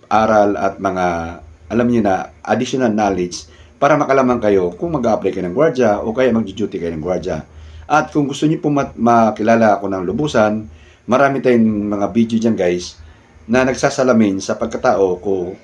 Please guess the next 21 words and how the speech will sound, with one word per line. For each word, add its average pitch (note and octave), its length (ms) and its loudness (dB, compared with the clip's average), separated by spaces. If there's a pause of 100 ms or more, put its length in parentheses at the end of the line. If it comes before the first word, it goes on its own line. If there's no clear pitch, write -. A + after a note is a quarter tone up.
kung C3+ 480 4 (880)
nagdududa A#2 480 4
kayo A2 400 2 (320)
sa A#2+ 320 0
pagkatao A2+ 480 0
ko. G#2+ 100 -2 (220)
Ito A#2+ 240 -4
ba C3+ 160 4
ay B2+ 160 6
reali-, A2+ 400 2
reliable G#2+ 720 2
na G2 80 -2
tao? F#2+ 480 2 (720)
Isa A2+ 240 0
ba A#2 80 4
tong G#2+ 560 0 (560)
reliable A2+ 560 2
na G#2 120 4 (600)
dapat G#2+ 400 0
nating G2+ 240 -6
pakinggan? F#2 560 -2